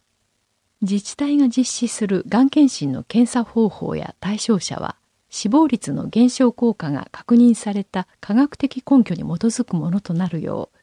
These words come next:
国が指針を定めています。区では、指針に沿ったがん検診を実施し、区民の皆さんが適切な時期に効果的とされるがん検診を受診できるよう、次の通り見直しました。胃がん、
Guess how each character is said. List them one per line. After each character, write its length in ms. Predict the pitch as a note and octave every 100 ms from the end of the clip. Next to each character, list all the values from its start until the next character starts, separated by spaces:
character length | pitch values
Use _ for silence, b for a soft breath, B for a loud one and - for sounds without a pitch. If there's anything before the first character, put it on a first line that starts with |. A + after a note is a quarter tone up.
| _
国 260 | - A3 B3+
が 160 | A#3+ -
指 160 | - G3
針 240 | - B3+
を 80 | A#3+
定 260 | - G#3+ G3+
め 120 | E3
て 100 | -
い 120 | -
ま 160 | - -
す。 200 | - _ _ _ _ _ _ _ _ -
区 120 | D#4+
で 140 | C#4
は、 220 | F#3+ D#3+ - _
指 180 | - G#3
針 180 | - D#4
に 140 | D4+
沿 180 | C#4+ C#4+
っ 20 |
た 240 | - - -
が 160 | F#3
ん 80 | A#3
検 260 | - A#3+ -
診 200 | - F#3+
を 100 | E3
実 180 | E3
施 200 | C#3+ -
し、 360 | E3 - E3 - _ _
区 120 | - D#4+
民 180 | D#4
の 80 | F#3
皆 220 | D3+ F3
さ 180 | F#3+ F3+
ん 100 | D3+
が 200 | D3 C3+ _
適 220 | G3+ -
切 260 | - C#4 C4
な 120 | B3+
時 140 | A#3
期 160 | A#3 D#3+
に 240 | C3+ B2+ -
効 200 | - C4
果 140 | C4+ C#4+
的 180 | - -
と 100 | B3
さ 160 | -
れ 140 | G#3+ G#3
る 100 | F#3+
が 140 | G#3+
ん 80 | A#3
検 180 | B3+ A3
診 240 | - C#3
を 40 |
受 180 | B2 D#3
診 240 | D3+ G#3 G3
で 100 | F#3+
き 160 | F#3
る 140 | E3 C3+
よ 300 | C3+ - -
う、 80 | _ _
次 280 | - A#3 D4+
の 120 | D#4
通 240 | A#3+ F3 C#3+
り 160 | C#3+ -
見 100 | F3+
直 180 | G3+
し 160 | F3+ F#3+
ま 120 | F3
し 160 | - -
た。 160 | - - _ _ _ _ _ _ -
胃 120 | G3
が 180 | F#3 A#3
ん、 200 | A3+